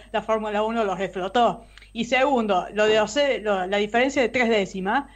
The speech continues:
se aprobó el año pasado. Y en el año pasado, por, eh, por lo que sabía, o lo, porque, por lo que tengo poca memoria, ¿no? Eh, el dueño era Bernie Eccleston. Así que, <laughs> y se ratificó este año, pero ya estaba, eh,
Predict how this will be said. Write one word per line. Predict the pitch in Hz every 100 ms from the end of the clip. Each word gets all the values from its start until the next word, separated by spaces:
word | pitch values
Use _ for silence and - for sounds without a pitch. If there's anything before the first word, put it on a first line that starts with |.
| -
se | 208
aprobó | 202 202 247
el | 262
año | 254 233
pasado. | 175 233 240 196 170 - -
Y | 190
en | 190
el | 202
año | 247 247
pasado, | 208 262 269
por, | 202 190
eh, | - 175 190 - - - -
por | 190
lo |
que | 185 180
sabía, | 202 202 240 233 247 339 - -
o | 175
lo, | 175
porque, | 175 170 180 180 _ _
por | 180
lo | 175
que | - - 147 _ _ _
tengo | 214 208
poca | 208 214 208
memoria, | 202 233 226 202
¿no? | 214 311 - - -
Eh, | 190 185
el | 180
dueño | 196 240 240
era | 226 214
Bernie | 208 196 220 262
Eccleston. | 226 190 - 175 165 -
Así | 185 208
que, | 202 175 170 - - -
<laughs> | - - - - - - - 185
y | 196 175 175 170
se | - 170 185 180 -
ratificó | 214 208 220 214
este | 240 240 247
año, | 262 214 180 -
pero | 190 170
ya | 180 196
estaba, | 240 240 170 180 170 - - 190
eh, | 175 175 170